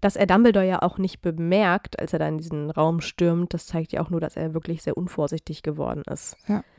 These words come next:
Speaker 1: Also
Speaker 2: genau.
Speaker 1: ihm hätte ja auf dem Weg dahin dann schon Filch begegnen können. Das ist ja wirklich, sag ich mal, Glück,
Speaker 2: Ja.
Speaker 1: dass es nur Dumbledore ist, ne?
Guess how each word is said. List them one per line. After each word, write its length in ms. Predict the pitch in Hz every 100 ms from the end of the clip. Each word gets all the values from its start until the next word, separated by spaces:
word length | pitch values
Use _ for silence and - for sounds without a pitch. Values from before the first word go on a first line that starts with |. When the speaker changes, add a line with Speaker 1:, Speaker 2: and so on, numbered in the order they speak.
| -
Speaker 1:
Also 140 | 202 180
Speaker 2:
genau. 120 | 180
Speaker 1:
ihm 40 |
hätte 180 | 175 -
ja 100 | 170
auf 140 | 156 -
dem 200 | 175 180
Weg 160 | 196
dahin 300 | - 170 165
dann 140 | 156 160
schon 160 | 160
Filch 320 | - 214 269 -
begegnen 420 | 185 175 151 165
können. 180 | - 165
Das 120 | 160
ist 100 | 165
ja 120 | 165
wirklich, 220 | 165 170 -
sag 140 | 165
ich 80 | 170
mal, 120 | 170
Glück, 440 | 156 175 175 196 226
Speaker 2:
Ja. 40 | -
Speaker 1:
dass 180 | 170
es 160 | - -
nur 460 | 170 175 185 180 170
Dumbledore 520 | 175 170 165 156 156
ist, 240 | 156 -
ne? 120 | 156